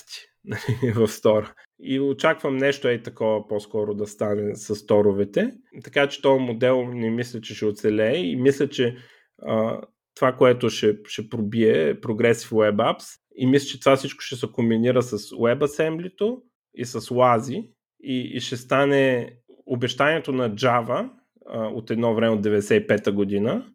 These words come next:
за, а, десктоп приложения, нали, които ги пишеш един път и върват навсякъде, ще се случи през, а, Progressive Web Apps или, а, Apps в Electron, а, нали, които обаче отвътре ще са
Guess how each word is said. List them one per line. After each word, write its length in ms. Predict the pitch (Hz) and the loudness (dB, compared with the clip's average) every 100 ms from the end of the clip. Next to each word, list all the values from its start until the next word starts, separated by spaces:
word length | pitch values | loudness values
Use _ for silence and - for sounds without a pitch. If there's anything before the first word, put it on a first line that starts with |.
| _ - | _ -18
за, 460 | 110 110 107 104 - _ - | -2 2 2 0 -6 _ -6
а, 280 | 107 123 113 - | -6 -6 -10 -14
десктоп 640 | 117 120 120 - 113 - | -2 0 0 0 -2 -2
приложения, 680 | 110 107 104 110 107 107 101 | -4 -2 0 2 2 0 -2
нали, 440 | 101 101 101 101 - - _ _ _ _ | -2 -2 -2 -4 -8 -18 _ _ _ _
които 440 | - 107 110 104 107 | -4 -2 2 0 0
ги 160 | 104 - | -8 -4
пишеш 260 | 110 - | -4 -4
един 240 | 104 113 110 | 0 2 2
път 160 | 107 | 0
и 40 | 101 | 2
върват 280 | 101 104 | 2 2
навсякъде, 500 | 110 101 107 113 214 | 0 0 0 0 0
ще 200 | 208 - | 0 0
се 180 | 147 139 | -2 -2
случи 580 | - 127 135 135 220 220 - - _ _ - | -4 0 0 0 -2 -2 -6 -20 _ _ -6
през, 380 | 131 123 - | -4 -4 -8
а, 60 | - - 117 | -14 -6 -6
Progressive 600 | 110 117 107 131 139 - | -6 -8 0 2 2 -2
Web 240 | 127 123 | -2 0
Apps 340 | 120 165 - 147 | 0 0 -2 -4
или, 340 | 143 135 135 _ _ _ | 0 -2 -4 _ _ _
а, 420 | - 120 113 110 - - 131 | -6 -4 -2 -4 -6 -2 -2
Apps 220 | 127 120 | -2 -4
в 100 | - | -2
Electron, 640 | 113 107 - 117 113 196 - _ _ _ | 0 0 -4 -4 -2 -4 -10 _ _ _
а, 160 | - 120 | -10 -6
нали, 280 | 120 160 | -4 -6
които 300 | 127 156 160 | -6 -4 -2
обаче 500 | 139 135 139 147 139 - | 0 2 2 2 0 0
отвътре 500 | 120 110 135 143 156 | -6 -4 -4 -4 -6
ще 160 | - 131 | -6 -6
са 280 | - 117 | -2 -2